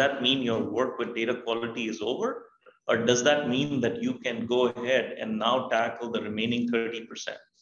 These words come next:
Or, you know, instead of tackling all of the thirty percent, you will say, "I have to improve it from seventy to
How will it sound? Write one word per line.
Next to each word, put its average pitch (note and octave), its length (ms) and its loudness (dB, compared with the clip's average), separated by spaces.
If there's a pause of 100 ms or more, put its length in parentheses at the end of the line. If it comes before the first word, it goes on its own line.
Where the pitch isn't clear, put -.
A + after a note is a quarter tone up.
Or, B2 640 4 (760)
you A#2 120 2
know, A#2+ 80 4 (100)
instead B2+ 220 2
of C3 100 -4
tackling A#2 460 0
all C3+ 240 2
of E3 80 -2
the B2+ 160 -2
thirty A#2 280 0
percent, A#2 460 -4
you A#2+ 120 0
will A2+ 100 2 (140)
say, A2+ 100 2 (160)
"I A2+ 120 -4
have A#2+ 260 0
to A#2 140 -4
improve A2 340 -4
it - 120 -2
from G#2+ 220 -8
seventy A#2+ 880 0
to A2 80 -4